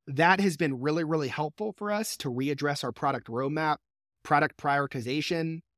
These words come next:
It's been a really good, valuable exercise that we weren't doing before. But yeah, just getting all of those customer-facing teams in the same room to share their feedback has, I think, really expanded our, our team's product knowledge. And, um,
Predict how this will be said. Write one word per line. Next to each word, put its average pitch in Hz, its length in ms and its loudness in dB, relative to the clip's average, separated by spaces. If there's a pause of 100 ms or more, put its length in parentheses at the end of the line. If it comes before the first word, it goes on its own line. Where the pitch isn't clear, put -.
(120)
It's 175 160 0
been 214 120 4
a 202 40 6
really 175 260 6
good, 147 180 2
valuable 139 440 2
exercise 151 560 0
that 143 100 -6
we 131 120 -6
weren't 131 240 -6
doing 139 240 -6
before. 147 480 -4 (360)
But 143 100 2
yeah, 151 180 4
just 127 180 -6
getting 170 300 2
all 147 200 0
of 151 100 -2
those 131 180 -4
customer-facing 147 720 -4
teams 156 400 -4
in 139 80 0
the 117 80 -4
same 135 360 -2
room 131 300 -2
to - 80 -2
share 131 260 0
their 127 140 0
feedback 139 460 -2 (480)
has, 143 180 2
I 147 80 4
think, 143 200 2
really 147 200 4
expanded 123 580 -2
our, 113 300 -2 (220)
our 143 140 0
team's 120 340 -4
product 120 320 -4
knowledge. 95 520 -4
And, 104 360 -4
um, 92 400 -6